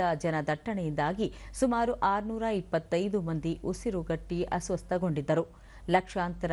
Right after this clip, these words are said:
ಜನರು ಗಂಟೆಗಟ್ಟಲೆ ಒಂದೇ ಸ್ಥಳದಲ್ಲಿ ಸಿಲುಕಿಕೊಂಡಿದ್ದು, ದಟ್ಟಣೆಯಿಂದ ಹೊರಬರಲು ಕೆಲವರು ಪ್ರಯತ್ನಿಸಿದಾಗ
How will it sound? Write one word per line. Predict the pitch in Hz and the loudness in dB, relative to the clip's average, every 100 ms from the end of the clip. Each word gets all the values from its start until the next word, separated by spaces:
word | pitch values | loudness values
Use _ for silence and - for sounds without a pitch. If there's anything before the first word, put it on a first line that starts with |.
| 160 | 2
ಜನರು | 156 165 151 175 185 | 0 0 0 0 0
ಗಂಟೆಗಟ್ಟಲೆ | 160 151 170 165 156 156 180 185 | 0 0 0 -2 0 2 2 2
ಒಂದೇ | 170 165 214 | 0 0 -2
ಸ್ಥಳದಲ್ಲಿ | 208 170 156 151 165 | -2 0 0 0 -2
ಸಿಲುಕಿಕೊಂಡಿದ್ದು, | 160 - 156 151 143 156 233 240 - - - 190 | -2 -4 -4 -4 -2 0 2 2 0 -4 -8 4
ದಟ್ಟಣೆಯಿಂದ | 240 - 254 240 175 175 185 | 4 4 -8 -8 -4 0 0
ಹೊರಬರಲು | 185 165 156 165 175 196 208 | 0 0 0 0 -2 -2 -4
ಕೆಲವರು | - 170 160 160 165 | -2 0 2 0 -2
ಪ್ರಯತ್ನಿಸಿದಾಗ | 165 156 151 160 - 151 160 | 0 -2 -2 -6 -2 0 2